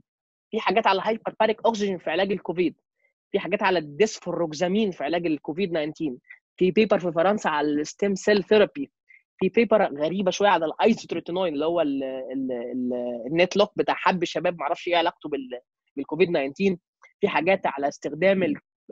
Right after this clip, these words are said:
الريكومبننت ايس تو ريسبتور في علاج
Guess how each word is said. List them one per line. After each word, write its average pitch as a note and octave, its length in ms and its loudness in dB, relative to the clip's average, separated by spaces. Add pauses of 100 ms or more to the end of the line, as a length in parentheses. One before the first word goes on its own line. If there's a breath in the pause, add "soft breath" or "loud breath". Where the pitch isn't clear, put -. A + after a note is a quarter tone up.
الريكومبننت D3 1120 0 (160)
ايس G3+ 240 0
تو G3+ 160 2
ريسبتور F3 440 0
في D3 120 -6
علاج D3+ 360 2